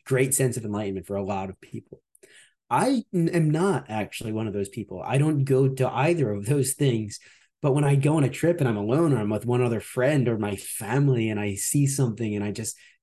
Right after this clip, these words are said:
it takes me back, man, like seeing a beautiful waterfall in a country really far away or finally seeing a, an artifact or a building that I've read about in books for so many years,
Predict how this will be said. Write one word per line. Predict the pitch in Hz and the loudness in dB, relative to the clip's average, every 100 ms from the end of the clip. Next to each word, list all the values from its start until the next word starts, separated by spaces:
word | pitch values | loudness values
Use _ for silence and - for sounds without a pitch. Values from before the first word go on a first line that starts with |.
| _ | _
it | 151 147 | -4 0
takes | 190 160 - | 0 0 0
me | 123 | -2
back, | 95 113 151 - - | -2 -2 -2 -6 -6
man, | 113 | -4
like | 107 101 | -2 -2
seeing | - 156 143 | 0 4 4
a | 113 98 _ | 2 -4 _
beautiful | 139 135 135 135 117 | 0 4 4 2 0
waterfall | 110 120 120 117 104 | 2 0 0 -2 -4
in | 110 | -4
a | |
country | 101 - 117 113 | -8 -6 -4 -4
really | 104 127 131 120 | -2 0 2 0
far | 123 113 | -2 -2
away | 104 113 110 104 | -2 -2 -2 -2
or | 104 98 _ - - _ - | -4 -6 _ -20 -20 _ -4
finally | 123 135 131 120 - _ _ _ | 2 4 4 2 -2 _ _ _
seeing | - - - 147 143 113 | -2 0 4 6 6 4
a, | 110 107 | 2 0
an | 131 | -2
artifact | 98 120 135 135 95 - | 0 0 0 0 -2 0
or | 104 | -2
a | 98 | 0
building | 127 131 135 104 104 | 2 4 4 2 -2
that | 101 101 _ _ _ | -2 -4 _ _ _
I've | 127 110 | -4 -4
read | 98 101 123 | -6 -4 0
about | 147 131 98 | 0 0 -2
in | 107 101 | -6 -8
books | - 135 135 | 0 0 0
for | - 101 | -4 -4
so | - 139 135 | -2 2 2
many | 120 | 2
years, | 101 135 165 95 87 | 0 2 2 0 -4